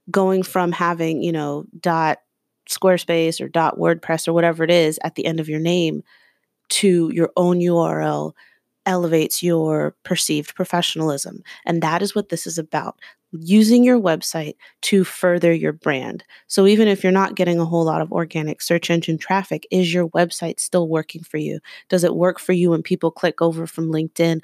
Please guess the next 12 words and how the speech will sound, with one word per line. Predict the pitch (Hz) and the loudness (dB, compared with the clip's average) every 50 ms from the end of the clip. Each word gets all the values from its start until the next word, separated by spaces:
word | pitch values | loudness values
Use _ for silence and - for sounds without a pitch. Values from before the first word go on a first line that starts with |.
| - - - _ | -12 -18 -16 _
or | - 160 - - | -4 -4 -2 -2
Instagram | 170 165 165 - - 165 160 - 165 160 160 160 160 - - - _ - | -2 -2 -2 -4 -8 -8 -4 -2 -2 0 0 -2 -4 -8 -14 -18 _ 0
or | 180 170 165 | 2 2 2
when | 156 160 165 | 2 2 0
you | 165 165 | 0 0
send | - - - 156 151 | -2 -2 -4 -4 -2
out | 151 147 - - | -2 -4 -2 -2
your | 160 160 - | -4 -4 -4
email? | 165 156 151 131 - 170 185 180 _ - - - _ | -4 -6 -6 -6 -8 -10 -10 -12 _ -18 -20 -18 _
If | - 180 - - | -4 -4 0 0
it's | 170 165 - - - | -4 -4 -4 -8 -6
not | 170 170 180 196 240 254 - - - - - - | -4 -2 0 0 0 0 -2 -4 -6 -8 -12 -14